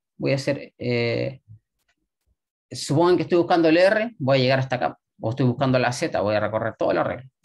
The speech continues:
Y eso va a ser muy malo, ¿ya? Eh, bajo este, esta búsqueda, ¿cuál debiese ser el, la cantidad de comparación en el peor caso? ¿Qué creen ustedes?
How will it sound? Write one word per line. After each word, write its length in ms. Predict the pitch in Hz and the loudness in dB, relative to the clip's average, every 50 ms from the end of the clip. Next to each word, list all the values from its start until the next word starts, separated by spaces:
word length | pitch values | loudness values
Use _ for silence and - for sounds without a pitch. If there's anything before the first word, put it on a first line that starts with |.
| - - | -8 -6
Y 60 | 120 | -6
eso 200 | 117 - - 127 | -6 -2 -2 -2
va 60 | 117 | -2
a 40 | 123 | -2
ser 140 | - 127 123 | -2 -2 -2
muy 160 | 120 117 113 | 0 0 -2
malo, 200 | 104 - - - _ _ _ | -4 -4 -6 -10 _ _ _
¿ya? 240 | - 71 - - _ _ _ _ _ _ _ _ _ _ _ _ _ _ _ _ _ _ _ _ _ _ _ _ _ _ | -10 -10 -10 -10 _ _ _ _ _ _ _ _ _ _ _ _ _ _ _ _ _ _ _ _ _ _ _ _ _ _
Eh, 560 | - 117 117 117 113 113 113 113 113 - - - | -4 -2 -2 0 0 0 0 -2 -2 -4 -6 -6
bajo 440 | - 131 151 175 - - - 214 220 | -4 0 0 0 0 0 0 0 0
este, 580 | 233 - - 262 240 233 233 226 - - - _ | 0 -2 0 0 2 2 2 -2 -4 -8 -8 _
esta 260 | - 190 196 - 202 | -4 -4 -2 0 0
búsqueda, 580 | 190 180 170 151 - - 110 90 - 131 127 - _ _ _ _ _ _ _ _ _ _ _ _ _ _ _ _ _ _ _ _ _ _ _ _ | 2 2 2 0 -2 -4 -6 -6 -6 -8 -14 -18 _ _ _ _ _ _ _ _ _ _ _ _ _ _ _ _ _ _ _ _ _ _ _ _
¿cuál 220 | 190 202 208 208 | 0 0 0 2
debiese 300 | 208 214 214 202 - 214 | 0 0 0 0 0 -2
ser 360 | 196 - - 208 214 247 - _ | -2 -2 -4 -4 -4 -4 -10 _
el, 580 | - 147 147 147 147 147 147 147 143 - - - | -4 -2 0 0 2 0 0 0 -2 -6 -8 -8
la 160 | - - 143 - | -6 -6 -2 0
cantidad 500 | 143 143 147 143 143 147 151 156 156 156 | 0 0 0 0 0 0 2 2 2 0
de 120 | 160 156 | 0 0
comparación 640 | 156 151 143 143 147 143 135 135 - 160 156 156 | 0 -2 0 0 0 -2 -2 -2 -2 -2 0 2
en 120 | 151 147 143 | 2 2 2
el 160 | 139 135 131 | 0 -2 -2
peor 240 | 135 127 123 127 - | -2 -2 -2 -2 -4
caso? 320 | - - - - - _ _ _ _ | -8 -10 -10 -12 -20 _ _ _ _
¿Qué 160 | _ 151 151 151 | _ -6 -4 0
creen 220 | 151 139 135 117 | 0 0 0 0
ustedes? 360 | 120 127 131 - - - _ | -2 -4 -8 -14 -16 -18 _